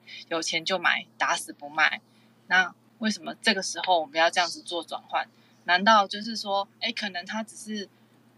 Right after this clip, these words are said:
去年底表现不好，不代表他未来也很不好啊？为什么我们要在这个时候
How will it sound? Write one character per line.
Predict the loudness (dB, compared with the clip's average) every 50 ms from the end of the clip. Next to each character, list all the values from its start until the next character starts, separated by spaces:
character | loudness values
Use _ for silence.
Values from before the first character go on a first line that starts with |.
| _ _ _
去 | -4 -2 0
年 | 0 0 -2 -4
底 | -6 -8 -8 -4
表 | 0 0 0
现 | 0 0 -2 -4 -4
不 | -6 -10
好， | -8 -6 -6 -6 -6 -8 _
不 | -8 -2
代 | -2 -2
表 | 2 2 2
他 | 2 2
未 | 0 0 2
来 | 2 2 2
也 | 2 0 -4
很 | -8 -14 -20 _ -16 -16 -12 -10
不 | -8
好 | -6 -4 -4 -4 -6
啊？ | -6 -8 -8
为 | -6 -6
什 | -8 -8 -10 -10
么 | -10 -10
我 | -10 -8
们 | -4 -4
要 | -2 -2
在 | -2 -4
这 | -6 -6
个 | -6 -6
时 | -6 -6 -6 -6
候 | 0 4 4 4 4